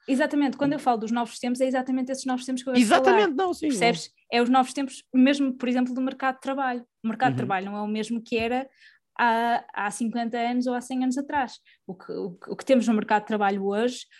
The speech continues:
Speaker 1: não permite, eh, ou, ou, eh, dificulta muito mais a sindica-, sindicalização.
Speaker 2: Uhum,
Speaker 1: Aliás,
Speaker 2: uhum.
Speaker 1: tenta derrubá-la, porque, porque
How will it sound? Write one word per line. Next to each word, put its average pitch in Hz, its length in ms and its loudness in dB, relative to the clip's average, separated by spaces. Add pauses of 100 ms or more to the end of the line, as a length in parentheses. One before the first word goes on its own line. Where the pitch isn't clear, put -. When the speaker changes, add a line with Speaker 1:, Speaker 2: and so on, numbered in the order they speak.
(160)
Speaker 1:
não 285 240 6
permite, 269 480 0 (480)
eh, 214 220 0
ou, - 260 -6 (400)
ou, 202 340 2
eh, 185 160 -4
dificulta 277 680 2
muito 254 240 2
mais 247 180 0
a 214 60 -12
sindica-, 208 600 -6
sindicalização. 208 1120 0 (200)
Speaker 2:
Uhum, - 140 -20
Speaker 1:
Aliás, 214 320 2
Speaker 2:
uhum. - 140 -14
Speaker 1:
tenta 302 280 2
derrubá-la, 196 680 0 (260)
porque, - 480 -6
porque 196 600 -2